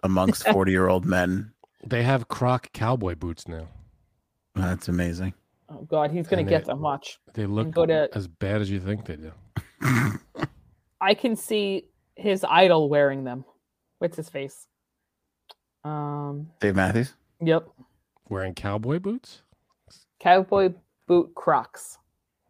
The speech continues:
Speaker 2: Mm. See if we can find these stupid
Speaker 1: People are still obsessed with if whether, whether or not, uh, if Ron DeSantis was wearing lifts in his cowboy boots.
Speaker 2: He definitely is.
Speaker 1: I'm still see-, even though he's,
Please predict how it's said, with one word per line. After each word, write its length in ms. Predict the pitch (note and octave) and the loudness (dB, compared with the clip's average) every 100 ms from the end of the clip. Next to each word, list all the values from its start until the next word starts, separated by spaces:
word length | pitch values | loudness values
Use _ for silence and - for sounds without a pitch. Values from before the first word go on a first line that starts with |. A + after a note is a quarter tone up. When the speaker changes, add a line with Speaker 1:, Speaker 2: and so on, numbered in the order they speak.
| _ - | _ -20
Speaker 2:
Mm. 460 | F2 G#2 F#3+ G#3 G#3+ _ _ _ _ _ _ _ _ - - | -12 -10 -10 -10 -14 _ _ _ _ _ _ _ _ -20 -20
See 100 | D3+ | -20
if 80 | D3 | -16
we 60 | |
can 100 | G2 | -16
find 340 | - - A#2+ F2 | -14 -12 -8 -10
these 120 | - | -12
stupid 280 | - - E2 | -18 -18 2
Speaker 1:
People 340 | E3 G#3+ - C#3 | 4 6 6 6
are 60 | |
still 300 | A#2 - B2 | 6 4 4
obsessed 520 | A2+ F#2+ - G#2 - | 4 2 2 2 2
with 200 | A2 G#2 | 2 2
if 240 | F#2+ F#2+ - | 2 0 2
whether, 320 | G#2 G2+ G#2+ | 2 4 2
whether 300 | G2+ G#2 G#2+ | 2 2 4
or 60 | G#2 | 2
not, 320 | G2+ G2+ F#2+ - | 2 2 0 0
uh, 260 | F#2+ F#2 F#2+ | 0 2 2
if 120 | F#2+ | 0
Ron 240 | G#2 G2 | 2 2
DeSantis 480 | F#2 - G2 F2+ F#2+ | 0 0 0 0 -4
was 160 | F#2+ F2+ | -4 0
wearing 340 | F#2 F#2 F#2 | 2 2 2
lifts 400 | F#2 F#2 E2 - | 2 2 0 -4
in 140 | C#2 G2 | -2 -2
his 260 | F#2+ F2+ | 0 -2
cowboy 440 | - G2+ F2+ E2+ - | 0 0 2 0 -2
boots. 420 | - G2 - - | 0 -2 -2 -2
Speaker 2:
He 120 | A2 | -2
definitely 480 | G2+ G#2 - F2+ F2 | -2 -4 -6 -8 -6
is. 280 | E2+ E2+ - | -8 -10 -4
Speaker 1:
I'm 200 | G2+ B2 | 4 6
still 320 | C3+ - B2+ A#2 | 6 4 6 6
see-, 200 | - A#2 | 2 4
even 260 | C3+ D#3+ | 6 6
though 140 | E3 C#3 | 6 6
he's, 240 | C3 A2+ | 6 4